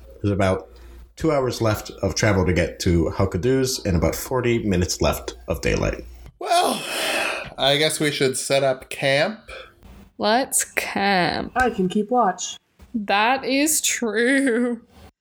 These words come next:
Speaker 4: Now, to be fair, if I move in those eight hours, I don't get the f-, long rest.
Speaker 1: Is it that you have to stay motionless? Like, is it say specifically?
Speaker 4: Like, I'm fully conscious, I just can't do anything.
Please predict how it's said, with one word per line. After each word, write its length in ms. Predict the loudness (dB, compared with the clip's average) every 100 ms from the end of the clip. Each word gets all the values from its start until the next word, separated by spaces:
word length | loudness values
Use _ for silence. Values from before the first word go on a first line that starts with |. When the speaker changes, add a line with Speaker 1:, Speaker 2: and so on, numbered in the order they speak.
| _ -2
Speaker 4:
Now, 220 | 2 2
to 160 | 2
be 160 | 0 0
fair, 420 | 2 4 4 4 0
if 140 | 0
I 200 | 2 2
move 560 | 0 0 2 2 0 0
in 160 | 2
those 180 | 2 2
eight 140 | 0
hours, 380 | 2 2 2 2 0
I 100 | 0
don't 360 | 0 0 0
get 120 | -2
the 80 | -6
f-, 80 | -6
long 300 | 0 0 2
rest. 520 | 0 0 -2 -6 -8 -12 -20 -20 _ 0
Speaker 1:
Is 160 | 0
it 100 | 2
that 100 | 0
you 60 | 0
have 120 | 0
to 80 | -2
stay 220 | 0 0
motionless? 600 | 2 0 2 2 0 0
Like, 120 | 0
is 120 | 0 0
it 160 | 0
say 240 | 2 4 2
specifically? 840 | 2 0 2 2 2 2 0 -4 -18 -20 -20 -4
Speaker 4:
Like, 180 | -2 2
I'm 180 | 0 0
fully 220 | 2 2 2
conscious, 480 | 0 2 0 0
I 120 | 0 0
just 160 | 0
can't 280 | 0 0 0
do 200 | 2 2
anything. 580 | 2 -2 -2 0 -2